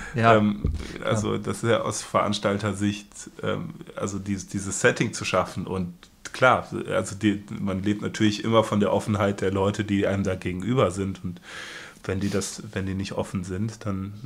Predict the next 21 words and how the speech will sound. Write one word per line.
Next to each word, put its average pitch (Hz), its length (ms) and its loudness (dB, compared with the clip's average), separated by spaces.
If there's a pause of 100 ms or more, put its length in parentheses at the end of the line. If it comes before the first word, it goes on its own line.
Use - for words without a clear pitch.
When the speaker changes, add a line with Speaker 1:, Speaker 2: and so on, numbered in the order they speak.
(100)
Speaker 2:
ähm, 101 340 -6 (1500)
dann 87 240 -8
hast 95 160 -8
du 104 60 0
halt 95 140 -2
Pech 101 240 -4
gehabt. 92 440 -4
Also 104 160 -2
Speaker 1:
Ja. 113 120 4
Speaker 2:
ich 101 60 0
meine, 95 300 -2 (320)
dann, 101 260 6
Speaker 1:
Ja, 113 120 12
Speaker 2:
dann 131 80 12
Speaker 1:
da 131 60 10
Speaker 2:
kann - 100 12
Speaker 1:
muss 156 40 12
Speaker 2:
man 143 100 12
Speaker 1:
man 127 140 8
durch, 120 360 2
klar. 110 180 -6